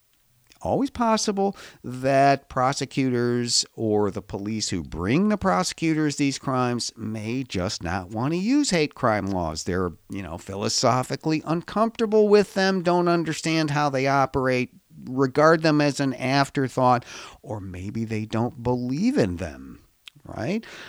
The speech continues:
Uh, those things are possible, right? They don't wanna give that extra protection to the, pick out one of those groups, right? Now, I don't, I, I can't tell you that that is the case, uh, either nationally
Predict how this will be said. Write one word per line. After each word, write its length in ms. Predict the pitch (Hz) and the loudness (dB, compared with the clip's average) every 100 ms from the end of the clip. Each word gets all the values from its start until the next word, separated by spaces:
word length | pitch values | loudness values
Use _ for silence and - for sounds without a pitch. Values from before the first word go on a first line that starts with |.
| - | -4
Uh, 180 | 110 107 | -2 -2
those 380 | 92 110 143 - | 0 4 4 4
things 340 | 175 175 170 - | 0 2 0 -2
are 200 | 131 143 | -2 -2
possible, 800 | 147 143 160 208 - 120 95 - _ _ _ - | -4 -6 -2 -2 0 0 0 -6 _ _ _ -14
right? 160 | 90 113 | -12 -4
They 120 | 120 | 0
don't 240 | 135 143 143 | 6 6 6
wanna 260 | 160 170 | 4 2
give 480 | 165 165 277 311 240 | -2 2 2 2 2
that 240 | 165 139 - | 0 0 -2
extra 480 | 127 - - 120 104 | -4 -4 0 2 2
protection 880 | - 107 - 120 104 - 101 92 85 | -2 -6 -2 -2 0 -2 -2 -4 -4
to 380 | 117 107 101 92 | -2 -2 -2 -4
the, 480 | 98 95 92 87 - _ - | -4 -2 -2 -6 -10 _ -8
pick 200 | 98 - | -6 -2
out 260 | 87 87 104 | -2 -2 -4
one 180 | 104 | -4
of 120 | 101 101 | -2 -2
those 300 | 113 110 101 | -2 -2 -4
groups, 680 | 107 143 160 98 - - - _ _ _ _ - | 0 2 2 0 -2 -4 -4 _ _ _ _ -14
right? 260 | 90 160 190 _ - | -8 -8 -10 _ -6
Now, 200 | 120 113 - - - | -4 -4 -8 -20 -16
I 100 | 139 | -8
don't, 220 | 98 95 - - 110 | -6 -6 -10 -14 -8
I, 140 | - 104 - | -4 -4 -2
I 100 | 107 | -4
can't 420 | - 120 110 - | -4 -4 -4 -6
tell 220 | - 110 | 0 0
you 160 | 120 131 | 2 2
that 200 | 120 - | 0 0
that 200 | 117 127 | -2 0
is 240 | 135 127 | 0 0
the 100 | 120 | -2
case, 600 | - 135 151 285 - - - - - - | 0 0 0 0 0 -2 -4 -20 -20 -12
uh, 280 | 90 101 101 | -6 -4 -4
either 340 | 131 117 110 107 | -2 0 2 0
nationally 1000 | 101 104 117 - 131 127 131 135 135 | 0 0 0 0 -2 0 2 2 0